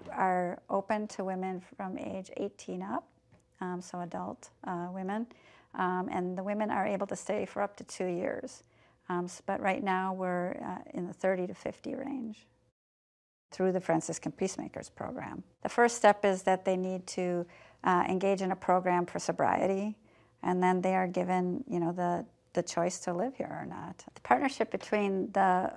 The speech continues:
Franciscan Peacemakers and Saint Paquita House is, um, it, it works out really well because we, um, have the, the, the housing, the hospitality, the community. Um, the Catholic workers live on the third floor, are able to live,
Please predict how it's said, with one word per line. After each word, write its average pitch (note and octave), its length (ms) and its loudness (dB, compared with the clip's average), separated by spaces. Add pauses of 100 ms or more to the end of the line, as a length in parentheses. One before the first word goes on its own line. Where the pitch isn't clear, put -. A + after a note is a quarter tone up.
(180)
Franciscan G3 480 0
Peacemakers F#3 720 -2
and F3 100 -2
Saint F#3 240 -2
Paquita F#3 360 0
House E3 440 0
is, E3+ 400 0 (340)
um, - 220 4
it, - 160 0
it G#3+ 180 2
works - 300 6
out A3+ 140 6
really G3 240 4
well D#3 400 4
because G3 420 4
we, A3+ 400 2 (360)
um, F#3+ 200 6
have F#3 300 6
the, F#3 100 0 (200)
the, F3+ 80 4
the F3 200 2
housing, F3+ 540 4
the F3+ 60 0
hospitality, F#3 680 0
the F#3 120 -6
community. F#3+ 680 0 (320)
Um, F3+ 180 2
the F3 60 -4
Catholic G3+ 340 4
workers G3 300 2
live F#3 200 6
on F#3 120 4
the F#3 80 -4
third F#3+ 300 2
floor, G3+ 320 6
are F#3 320 4
able F3+ 240 0
to - 160 -8
live, G3 380 4